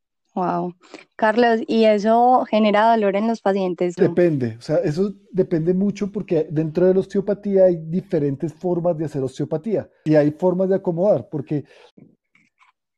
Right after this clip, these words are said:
Speaker 2: eh, hay veces que hay que hacer terapi-, eh, puntos de inhibición y, y eso causa mucho dolor. O movilización de fascia también causa mucho dolor.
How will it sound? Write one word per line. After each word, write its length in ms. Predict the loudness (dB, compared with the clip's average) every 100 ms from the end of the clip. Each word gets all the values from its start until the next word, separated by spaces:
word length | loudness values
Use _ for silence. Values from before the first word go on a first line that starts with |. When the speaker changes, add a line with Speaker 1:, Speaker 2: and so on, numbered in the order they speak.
| -4
Speaker 2:
eh, 760 | 0 2 4 2 0 -2 -6 -12 -8
hay 180 | -6 -6
veces 260 | -8 -10
que 120 | -10 -10
hay 100 | -8
que 80 |
hacer 180 | -12 -12
terapi-, 360 | -8 -8 -8 -10
eh, 380 | -10 -10 -10 -14
puntos 360 | -10 -8 -8 -8
de 60 | -8
inhibición 600 | -8 -10 -8 -10 -10 -16 _ _ -8
y, 420 | -4 -4 -6 -8
y 40 |
eso 180 | -10 -6
causa 300 | -6 -6 -8
mucho 260 | -8 -6 -6
dolor. 360 | -2 -4 -6 _ _ _ -6
O 160 | -4
movilización 800 | -2 0 0 -2 -2 -6 -8 -10
de 120 | -10
fascia 400 | -4 -4 -4 -8
también 340 | -8 -8 -10 -10
causa 320 | -10 -8 -8
mucho 280 | -10 -8 -8
dolor. 340 | -4 -6 -8